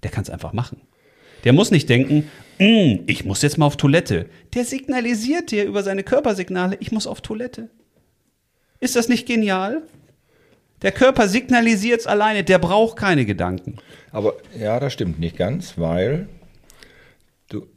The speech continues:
Speaker 2: wir machen ja nun diese, diese Ent-, Entgiftungskur mit dem vielen Wasser.
Speaker 1: Ja, das ist ja erstmal keine Kur, ne? Also
Speaker 2: Was denn sonst?
Speaker 1: <laughs>
Speaker 2: Das ist, für mich ist das eine Kur.
Speaker 1: Das ist
Speaker 2: Weil die ja zeitlich begrenzt ist. Also das hat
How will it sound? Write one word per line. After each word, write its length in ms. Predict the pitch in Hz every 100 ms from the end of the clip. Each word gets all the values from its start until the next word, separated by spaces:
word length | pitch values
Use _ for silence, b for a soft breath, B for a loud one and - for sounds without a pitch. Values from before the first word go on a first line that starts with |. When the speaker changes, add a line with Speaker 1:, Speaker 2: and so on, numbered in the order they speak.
| -
Speaker 2:
wir 140 | 92
machen 220 | 98 117
ja 120 | 110 104
nun 200 | 104 92
diese, 520 | 95 90 90 87 90
diese 440 | 85 85 85 78 -
Ent-, 280 | 85 82 101
Entgiftungskur 960 | 87 92 107 - 113 117 - 123 110
mit 240 | 101 92 92
dem 120 | 90
vielen 300 | - 90 80
Wasser. 360 | 78 95 147 180 - _ _ -
Speaker 1:
Ja, 160 | - -
das 100 | 104
ist 80 | 104
ja 100 | 104
erstmal 260 | 110 117
keine 200 | 117 113
Kur, 360 | 110 127 101 87
ne? 240 | 110 185
Also 320 | 104 104 101 104
Speaker 2:
Was 160 | 90
denn 160 | - 87
sonst? 420 | 82 76 73 - 151
Speaker 1:
<laughs> 60 | 151 - - - - - B B B B
Speaker 2:
Das 160 | 98 98
ist, 340 | 104 - - - _ 151 143 - _ _ _ b b
für 120 | - 95
mich 160 | 98
ist 80 | 95
das 140 | 90 80
eine 120 | 82
Kur. 380 | - 76 71 82
Speaker 1:
Das 180 | 110 123
ist 180 | 131 - B B
Speaker 2:
Weil 160 | 98 104
die 120 | 117
ja 140 | 113
zeitlich 540 | - 107 117 - 123 -
begrenzt 500 | 95 85 82 78 -
ist. 200 | - -
Also 340 | 92 95 104
das 220 | 95 92 -
hat 260 | - -